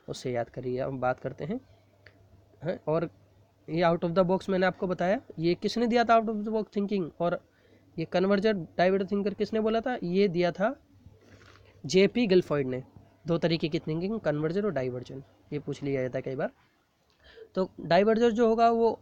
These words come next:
out of box खुद सोचेगा और कई तरीके से सोचेगा, मल्टीपल पॉसिबिलिटीज होंगी, है ना।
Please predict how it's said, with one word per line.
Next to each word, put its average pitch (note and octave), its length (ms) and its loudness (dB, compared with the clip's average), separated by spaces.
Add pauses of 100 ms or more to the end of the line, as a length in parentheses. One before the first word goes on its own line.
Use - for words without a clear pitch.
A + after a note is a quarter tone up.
out F#3 200 4
of G3+ 160 2
box G#3 260 2
खुद G#3 120 0
सोचेगा G#3 500 2
और E3 460 -2
कई F#3+ 140 4
तरीके F#3+ 300 2
से - 60 -6
सोचेगा, F#3+ 420 0 (320)
मल्टीपल F#3 420 4
पॉसिबिलिटीज F#3+ 680 2
होंगी, F3+ 300 0
है - 560 -16
ना। A3+ 140 -6